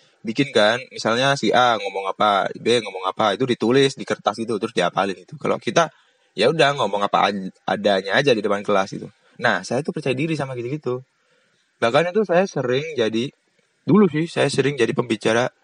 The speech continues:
disuruh jadi ngisi materi di sekolah saya ya. Materi pramuka gitu, kalau mereka ada, ada kegiatan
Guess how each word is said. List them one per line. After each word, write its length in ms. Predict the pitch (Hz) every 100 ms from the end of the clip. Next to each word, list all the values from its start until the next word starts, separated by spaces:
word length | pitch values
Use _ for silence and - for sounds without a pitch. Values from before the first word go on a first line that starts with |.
| _ _ _ _ _ _ _ _ _
disuruh 720 | 120 113 107 - - 131 117
jadi 160 | 107 107
ngisi 240 | 127 139
materi 400 | 127 127 123 151 - _ _ _ _ _ _
di 240 | 113 117 110
sekolah 320 | - 101 110
saya 400 | 117 98 101 92
ya. 160 | 92 - _ _ _ _
Materi 320 | 104 107 104 104
pramuka 560 | 113 117 113 127 113
gitu, 160 | 92 87
kalau 240 | 92 -
mereka 320 | - 98 101
ada, 400 | 101 90 90 - _ _ _ _ _ _ _ _ _ _ _ _ - _
ada 180 | 113 104
kegiatan 400 | 101 104 104 107